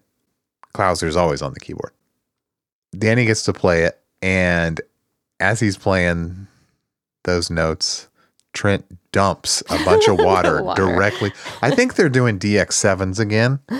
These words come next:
Speaker 1: They don't really give you good shots of it, but
Speaker 2: Uh.
Speaker 1: they're, um, they're the same size, and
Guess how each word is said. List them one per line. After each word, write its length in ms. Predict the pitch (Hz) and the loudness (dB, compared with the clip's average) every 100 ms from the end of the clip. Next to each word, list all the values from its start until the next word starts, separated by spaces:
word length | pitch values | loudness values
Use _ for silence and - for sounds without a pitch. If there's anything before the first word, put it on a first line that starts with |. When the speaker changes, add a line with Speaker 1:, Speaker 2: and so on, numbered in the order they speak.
| - - - - | -10 -18 -8 0
Speaker 1:
They 100 | 117 | 2
don't 220 | 151 175 | 2 2
really 200 | 175 127 | 2 2
give 220 | 101 113 | 0 0
you 120 | 104 92 | 0 0
good 200 | 98 - | -2 0
shots 400 | - 92 - 131 | 0 0 0 0
of 120 | 127 | 0
it, 180 | 135 - | 0 -2
but 180 | - 90 | -4 -2
Speaker 2:
Uh. 40 | |
Speaker 1:
they're, 220 | 101 95 - - - | 0 -2 -4 -16 -14
um, 280 | 104 104 104 | -8 -6 0
they're 120 | 110 | 2
the 120 | 101 - | 2 0
same 280 | 127 127 | 0 0
size, 440 | 113 120 113 113 104 | 0 0 2 2 0
and 260 | 107 101 | -4 -6